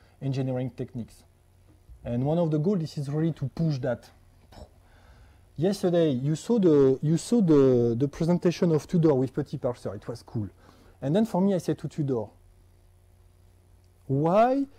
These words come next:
I cannot have special lint rule that validate my grammar automatically?"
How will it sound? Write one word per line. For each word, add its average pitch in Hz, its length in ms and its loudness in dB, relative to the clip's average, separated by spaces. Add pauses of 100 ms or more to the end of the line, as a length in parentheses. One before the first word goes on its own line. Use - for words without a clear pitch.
(160)
I 165 140 2
cannot 175 400 2
have 165 260 0
special - 440 -2
lint 156 360 0
rule 123 200 -2 (1120)
that 156 180 2
validate 175 560 0
my 151 160 0
grammar 139 380 0
automatically?" 127 720 -8